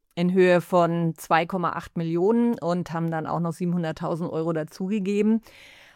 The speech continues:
Und, äh, stellen fest, dass eben gerade dieser Umbau im Bestand gar nicht einfach ist. Wir haben das Glück, wunderschöne alte Gebäude zu haben, aber damit ist verbunden ein Denkmalschutz,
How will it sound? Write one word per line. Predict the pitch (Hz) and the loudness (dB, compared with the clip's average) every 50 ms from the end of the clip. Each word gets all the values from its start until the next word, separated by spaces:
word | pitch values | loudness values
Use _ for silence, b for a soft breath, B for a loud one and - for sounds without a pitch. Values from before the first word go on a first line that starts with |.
| B B B - | B B B 2
Und, | 185 185 185 185 185 185 180 - - - - - - - | 4 4 4 4 4 2 0 -2 -4 -10 -8 -8 -4 0
äh, | 175 170 170 175 175 175 175 175 175 170 147 B B B - - | 2 4 6 6 6 6 6 6 4 2 0 B B B -14 -14
stellen | 240 220 - 220 208 233 247 214 | -10 -2 4 4 6 6 4 2
fest, | - 240 226 269 - - - 214 | 2 0 0 0 -2 -4 0 0
dass | 196 - - | 0 0 0
eben | - 208 196 202 | -2 0 0 0
gerade | 185 - 156 175 196 220 196 | 0 2 2 2 2 2 2
dieser | 185 190 185 202 151 | 2 2 2 2 2
Umbau | - 196 220 214 196 165 | 2 0 0 2 2 0
im | 165 175 180 | 0 0 0
Bestand | 170 180 156 - - 165 160 170 185 170 165 - - | -2 -2 -4 -4 -2 0 0 0 0 -4 -6 -10 -8
gar | - 151 143 156 | -6 -6 -4 -4
nicht | 170 160 - - | -6 -8 -8 -10
einfach | - - - - - 156 - - | -12 -12 -12 -10 -10 -12 -12 -10
ist. | - - 165 - - - - - - - | -10 -10 -10 -10 -10 -16 -18 -18 -18 -16
Wir | - - 175 190 185 175 | -10 -4 0 2 2 2
haben | 175 190 190 190 185 - - _ _ _ _ _ _ | 2 2 2 0 -2 -4 -8 _ _ _ _ _ _
das | - 202 180 - | -2 -2 -2 0
Glück, | - 220 254 277 - - | 2 2 2 0 2 4
wunderschöne | 214 220 214 202 196 180 - 220 190 214 220 127 | 4 6 6 6 4 4 4 4 4 6 4 4
alte | 156 196 185 - 202 | 4 2 2 2 2
Gebäude | 208 180 - 165 160 165 170 208 202 | 0 0 2 2 2 2 2 0 -2
zu | - - 190 190 | -2 -2 -2 0
haben, | 185 185 196 208 233 262 349 294 - _ _ b b b b b b b b b b b b _ - | 2 2 2 2 2 0 0 -2 -8 _ _ b b b b b b b b b b b b _ 2
aber | 151 156 165 185 226 226 208 | 4 6 8 8 8 8 8
damit | 202 196 208 - | 8 4 4 0
ist | 190 185 - | -2 -4 -4
verbunden | - 185 170 160 175 175 180 175 - 226 233 240 240 247 240 - _ _ _ - | -2 -2 0 0 0 0 0 0 2 2 4 4 4 2 0 -4 _ _ _ -6
ein | - 165 165 170 170 175 185 190 180 170 | -4 -2 0 0 2 2 2 2 0 2
Denkmalschutz, | - 196 262 - - 233 196 180 - - 170 156 - - - - - - 156 - | 4 4 4 6 6 6 4 4 2 0 -2 -2 -2 -4 -10 -10 -12 -12 -14 -12